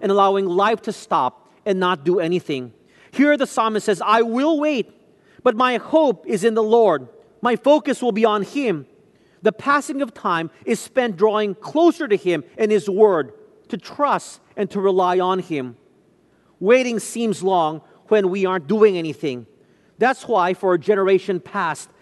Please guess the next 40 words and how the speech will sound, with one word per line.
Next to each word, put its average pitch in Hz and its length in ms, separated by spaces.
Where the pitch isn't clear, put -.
in 196 200
doctor's 196 440
offices 139 580
or 156 180
in 156 120
dentist 202 440
offices, 139 640
as 202 240
you 226 140
wait, 180 640
perhaps 185 300
even 202 200
at 190 120
a 175 40
restaurant, 175 640
before 220 260
everyone 202 360
had 180 120
a 165 60
cell 220 280
phone, 131 400
the 165 120
older 220 220
people 202 280
will 190 80
remember 190 420
that - 400
these 180 240
offices 175 600
and 165 120
restaurants 165 560
will 202 100
provide 185 360
a 180 40
television 175 800
or 190 240
a 175 40
newspaper 190 640
or 170 80
magazines 175 640